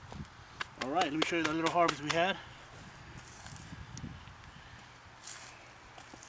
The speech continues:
Not too bad. Biggest one so far.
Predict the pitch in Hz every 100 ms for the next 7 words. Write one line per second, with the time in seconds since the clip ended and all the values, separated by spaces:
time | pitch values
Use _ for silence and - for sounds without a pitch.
0 | - - - - - - - - - -
1 | - - 294 - 196 151 208 175 - -
2 | - - - - - - - - - -
3 | - - - - - - - 196 175 160
4 | 160 - 151 - 151